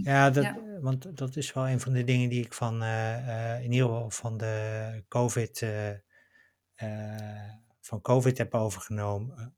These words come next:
Speaker 1: eh, overgehouden, is dat als je gaat werken met positieve sturing, dat dat heel effectief kan zijn.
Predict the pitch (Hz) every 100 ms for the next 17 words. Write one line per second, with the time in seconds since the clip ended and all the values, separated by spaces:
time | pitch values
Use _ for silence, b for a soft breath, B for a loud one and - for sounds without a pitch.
0 | _ 156 - 120 107 - 101 104 107 120
1 | 110 - 113 143 120 - 113 110 117 117
2 | - 98 117 113 113 110 - 120 113 -
3 | - 113 107 110 107 104 - b b b
4 | - - 135 127 117 113 113 110 120 110
5 | - 107 117 107 _ _ _ _ _ _
6 | 127 127 - 147 131 - 107 101 101 98